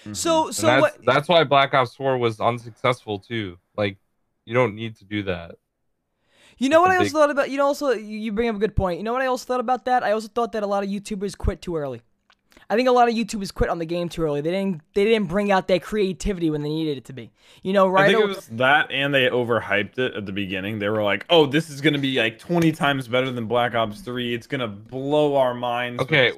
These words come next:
Speaker 3: when we
Speaker 1: storyline."
Speaker 3: played it at, when we played at the studio, we were, we were really excited. There was no blue screens, you know. Well, there was, but that was some-,
Speaker 2: Really?
Speaker 3: so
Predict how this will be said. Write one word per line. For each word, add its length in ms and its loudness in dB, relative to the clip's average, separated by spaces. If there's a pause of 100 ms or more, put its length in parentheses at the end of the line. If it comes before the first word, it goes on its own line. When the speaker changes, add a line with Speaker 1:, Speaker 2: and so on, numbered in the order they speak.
Speaker 3:
when 100 -2
we 120 4
Speaker 1:
storyline." 180 -4
Speaker 3:
played 240 0
it 100 2
at, 180 0 (640)
when 200 -2
we 120 -2
played 300 4
at 100 2
the 100 -12
studio, 680 -6 (720)
we 120 -4
were, 320 2
we 100 -6
were 160 0
really 240 6
excited. 580 -4
There 100 0
was 140 -2
no 120 2
blue 300 -4
screens, 560 -10 (360)
you 80 -20
know. 240 -12 (120)
Well, 180 2
there 160 4
was, 380 0 (100)
but 180 -14 (960)
that 100 6
was 140 8 (140)
some-, 100 6
Speaker 2:
Really? 440 4
Speaker 3:
so 380 2